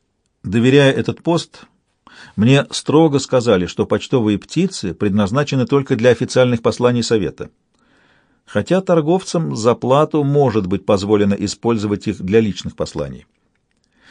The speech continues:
Мне ясно дали понять, что смотрители не имеют особого статуса, который позволял бы им бесплатно отправлять послания.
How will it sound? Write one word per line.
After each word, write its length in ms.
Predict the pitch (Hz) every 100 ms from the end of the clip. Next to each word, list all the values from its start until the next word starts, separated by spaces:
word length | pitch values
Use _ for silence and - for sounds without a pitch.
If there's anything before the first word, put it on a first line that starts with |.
| - -
Мне 300 | 110 123 160
ясно 440 | 131 120 160 156 131
дали 200 | 131 143
понять, 380 | 139 101 85 -
что 160 | 107
смотрители 800 | - 110 98 135 160 156 147 - _ _ _ _ -
не 240 | 117 127 131
имеют 300 | 156 170 131
особого 380 | - 139 139
статуса, 500 | 135 - 156 107 -
который 320 | - 101 107 98
позволял 460 | 101 95 113 113
бы 140 | 101 104
им 100 | 90
бесплатно 600 | 87 - - 113 - 90
отправлять 420 | - 95 90 80
послания. 540 | 95 - 73 69 -